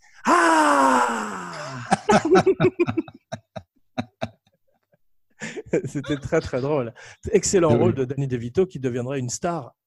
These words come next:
Speaker 1: après Vol au-dessus d'un nid de coucou, où
Speaker 2: Ouais.
Speaker 1: il est Martini, l'inoubliable Martini.
Speaker 2: Martini qui ne change pas d'expression de tout le film.
Speaker 1: C'est un enfant, t'as vu, « Hit me, hit me ».
Speaker 2: Il a un sourire figé, les yeux clos, et il
Speaker 1: Mais
Speaker 2: fait,
Speaker 1: il est «
Speaker 2: Hit
Speaker 1: très,
Speaker 2: me, hit
Speaker 1: il est
Speaker 2: me ».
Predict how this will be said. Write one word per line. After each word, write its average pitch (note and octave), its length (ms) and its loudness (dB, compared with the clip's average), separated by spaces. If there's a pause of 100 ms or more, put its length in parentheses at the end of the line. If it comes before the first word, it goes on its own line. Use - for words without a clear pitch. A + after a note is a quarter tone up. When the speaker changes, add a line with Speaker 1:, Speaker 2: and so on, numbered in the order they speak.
Speaker 1:
après D#3+ 300 -4
Vol C3+ 180 -4
au-dessus B2+ 160 -10
d'un C3+ 80 -4
nid B2 100 -8
de - 60 -16
coucou, A#2+ 400 -8 (560)
où A2 80 -2
Speaker 2:
Ouais. A2 120 0
Speaker 1:
il C#3 60 -10
est C3 40 -6
Martini, C3 600 -6
l'inoubliable C3 680 -6
Martini. B2 640 -12
Speaker 2:
Martini A2 400 0
qui A2+ 80 2
ne G#2 100 4
change A2+ 260 2
pas C3 120 4
d'expression A2+ 580 -2
de G2+ 80 2
tout - 260 4
le E3+ 60 4
film. A#2 340 2 (120)
Speaker 1:
C'est - 160 -2
un D3 100 2
enfant, D#3 320 0
t'as C#3 120 -6
vu, « C3+ 140 -2
Hit A3+ 200 -2
me, D#3+ 160 -4 (140)
hit G#3 180 -8
me ». D3 240 -4
Speaker 2:
Il G#2+ 100 -2
a G#2 60 0
un G#2+ 40 -2
sourire C3+ 500 4
figé, E3+ 520 4
les C3+ 280 4
yeux C3+ 320 6
clos, F3+ 420 6 (240)
et C4+ 40 -12 (560)
il - 0 -
Speaker 1:
Mais A#2+ 80 4
Speaker 2:
fait, D3 160 6
Speaker 1:
il C3 40 6
est « - 80 0
Speaker 2:
Hit F#3+ 60 6
Speaker 1:
très, F#3 140 4
Speaker 2:
me, B2 60 -2
hit A2+ 80 -6 (540)
Speaker 1:
il D3 80 -4
est D3 40 2
Speaker 2:
me ». A2 100 0